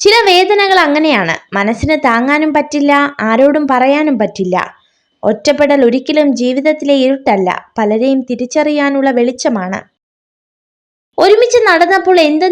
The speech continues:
നേടി എന്നതല്ല, തനിച്ച് നടന്നപ്പോൾ ഒരു പിൻവിളിക്ക് പോലും ആരുമില്ല എന്ന തിരിച്ചറിവാണ് ജീവിതം. ജീവിതത്തിലെ പ്രശ്നങ്ങളല്ല, പ്രശ്നങ്ങളോട്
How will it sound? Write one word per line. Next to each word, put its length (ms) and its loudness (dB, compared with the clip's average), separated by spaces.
നേടി 180 2
എന്നതല്ല, 400 0
തനിച്ച് 340 0
നടന്നപ്പോൾ 500 0
ഒരു 80 0
പിൻവിളിക്ക് 560 -2
പോലും 260 2
ആരുമില്ല 440 -2
എന്ന 140 2
തിരിച്ചറിവാണ് 720 0
ജീവിതം. 400 -4
ജീവിതത്തിലെ 720 2
പ്രശ്നങ്ങളല്ല, 720 0
പ്രശ്നങ്ങളോട് 800 2